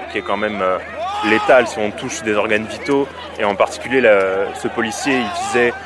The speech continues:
la tête, le cou et le torse. Moi, il m'a aussi visé juste avant, parce qu'il était juste en face de moi avant de faire son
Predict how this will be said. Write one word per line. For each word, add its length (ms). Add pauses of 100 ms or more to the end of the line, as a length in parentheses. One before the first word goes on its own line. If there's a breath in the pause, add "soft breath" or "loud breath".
(140 loud breath)
la 140
tête, 300
le 100
cou 240
et 60
le 120
torse. 360
Moi, 100
il 80
m'a 60
aussi 300
visé 400 (100)
juste 300
avant, 180
parce 240
qu'il 80
était 160
juste 260
en 80
face 180
de 60
moi 160
avant 160
de 60
faire 160
son 160